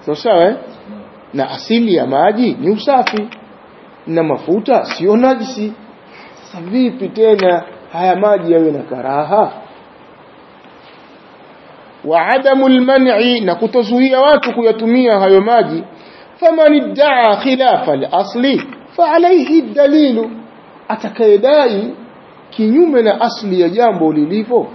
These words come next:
anatakiwa tuletee dalili sasa. Na tukataza tusiyatumie haya maji kwa dalili gani?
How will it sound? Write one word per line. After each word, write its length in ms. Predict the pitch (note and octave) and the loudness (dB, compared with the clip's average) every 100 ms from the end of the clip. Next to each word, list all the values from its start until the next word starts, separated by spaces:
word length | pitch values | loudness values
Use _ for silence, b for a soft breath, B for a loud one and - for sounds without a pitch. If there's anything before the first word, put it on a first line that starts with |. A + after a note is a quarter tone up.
| - - - - - | -20 -20 -20 -20 -20
anatakiwa 480 | A#2 D3 - B3+ A#3+ | -20 -20 -6 -4 -4
tuletee 440 | G#3+ G#3+ B3 A#3+ | -2 -2 2 2
dalili 420 | A3 A3+ B3 G#3+ | 2 0 0 -4
sasa. 340 | G#3+ G#3+ E3 E3 - - - - - - | -4 -4 -4 -10 -14 -20 -20 -20 -20 -20
Na 60 | - - | -20 -18
tukataza 360 | F#3+ F#3+ G#3+ | -8 -6 -6
tusiyatumie 640 | G3+ F#3+ G3+ F#3 G#3 A3 G3+ | -8 -4 -2 -2 -4 0 2
haya 200 | G3+ F#3 | 2 2
maji 260 | G#3+ G3 D3 | 0 -2 -4
kwa 140 | C3 | -6
dalili 320 | C3+ C#3+ E3 | -8 -8 -8
gani? 440 | F3 A#3 B3 C4 | -4 -2 0 -2